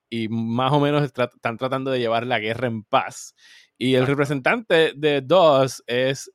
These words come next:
Speaker 1: el former pirate, y, eh, asterisco en pirate con signo de exclamación. <laughs>
Speaker 2: Ajá.
Speaker 1: Y su nombre es Klaus Ashford, interpretado por David Strathairn,
Speaker 2: Diablo,
Speaker 1: que
Speaker 2: mano.
Speaker 1: es, es,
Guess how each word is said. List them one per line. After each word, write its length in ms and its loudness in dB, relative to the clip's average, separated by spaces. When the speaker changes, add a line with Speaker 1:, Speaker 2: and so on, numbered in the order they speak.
Speaker 1:
el 240 -2
former 640 2
pirate, 500 0
y, 140 -4
eh, 340 0
asterisco 760 -4
en 240 -6
pirate 400 0
con 160 -6
signo 300 -6
de 80 -2
exclamación. 800 -8
<laughs> 520 -2
Speaker 2:
Ajá. 120 -20
Speaker 1:
Y 180 -20
su 160 -2
nombre 380 0
es 140 -4
Klaus 560 2
Ashford, 600 -6
interpretado 760 -4
por 220 -2
David 440 -2
Strathairn, 760 -4
Speaker 2:
Diablo, 220 0
Speaker 1:
que 300 0
Speaker 2:
mano. 240 -20
Speaker 1:
es, 180 -6
es, 300 0